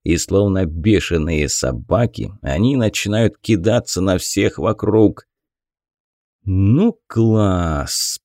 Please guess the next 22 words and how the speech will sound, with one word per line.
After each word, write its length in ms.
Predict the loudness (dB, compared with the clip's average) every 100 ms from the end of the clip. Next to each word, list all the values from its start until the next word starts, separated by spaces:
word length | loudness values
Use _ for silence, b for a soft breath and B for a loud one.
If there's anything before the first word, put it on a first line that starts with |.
| _
Просто 760 | -4 2 4 4 0 -6 -8 -8 -2
отлично! 1040 | 0 0 0 -2 -2 -4 -4 -2 -2 -6 -16 -6
Ненависти 800 | 0 0 0 0 -2 -2 -4
к 160 | -4 -4
магам, 460 | -2 0 0 0 -2 b _
бандитов, 960 | -6 0 2 2 0 -2 -2 0 -4 -4 0
трупоедов, 880 | 0 2 0 0 0 2 0 -2 0
инквизиции 840 | 2 2 -2 -4 -2 -4 -4 -4
и 60 | -2
войны 380 | 0 0 -2 -4
Создателем 800 | -2 -4 -4 -4 -4 -6 -6 -4
было 220 | -4 -4
мало. 380 | -2 2 2 0 b b _
Тут 240 | -6 -4
еще 220 | -4 -2 -2
и 100 | -2
локальный 600 | 0 0 0 -4 -2 0
зомби-апокалипсис. 1600 | -2 -2 -2 0 0 0 -2 -2 -4 -4 -4 -2 -2 -2 -2 -2 -12 _ _ _ _ _ _
Впрочем, 680 | _ _ -2 -2 0 -2 0
чего 360 | 0 0 0
я 160 | -2 -2
удивляюсь? 840 | -2 -2 0 0 0 -2 -6 -12